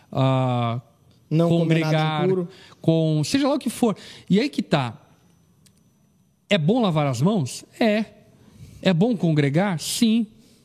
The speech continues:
Speaker 1: Devemos nos batizar? Sim. Devemos ofertar? Sim. Devemos ter comunhão? Sim. Devemos participar da Santa Ceia? Sim.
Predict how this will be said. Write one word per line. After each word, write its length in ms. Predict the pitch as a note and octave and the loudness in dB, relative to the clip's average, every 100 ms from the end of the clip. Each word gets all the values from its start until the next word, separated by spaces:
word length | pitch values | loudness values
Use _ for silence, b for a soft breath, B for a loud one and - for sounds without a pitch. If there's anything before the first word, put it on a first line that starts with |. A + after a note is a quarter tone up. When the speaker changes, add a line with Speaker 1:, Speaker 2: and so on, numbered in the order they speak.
| - | -2
Speaker 1:
Devemos 380 | G#3+ A#3 C4 G3 | 0 2 2 0
nos 60 | D#3 | 2
batizar? 560 | D#3 D3 C#3 F3 G3 | 0 0 0 0 -2
Sim. 480 | - - B3 A3 A3+ b b b b | -6 -2 0 0 -2 b b b b
Devemos 380 | - B3 C4+ G3 | 0 2 2 2
ofertar? 600 | F3 - C#3+ - G3+ F#3+ | 0 0 -2 0 -2 -2
Sim. 520 | - - - G#3+ G#3+ - B B B D#3+ | -6 -2 2 2 0 -4 B B B -4
Devemos 880 | D3 F#3+ A#3+ C4 B3 A3 E3 - | 2 2 4 2 2 2 2 -2
ter 200 | - G#3 | 0 0
comunhão? 460 | G3+ F#3 E3+ F#3+ A#3+ | 2 2 4 2 2
Sim. 540 | - - D4+ A#3+ B3 - B - | -2 0 2 4 2 -2 B 0
Devemos 320 | G#3 C#4 B3+ | 2 2 0
participar 340 | G#3+ - G3 | -2 0 0
da 80 | F3+ | 0
Santa 260 | D#3+ F3+ E3 | 0 0 2
Ceia? 280 | - A#3 | 0 0
Sim. 440 | A3 - C#4 B3 | -2 0 2 2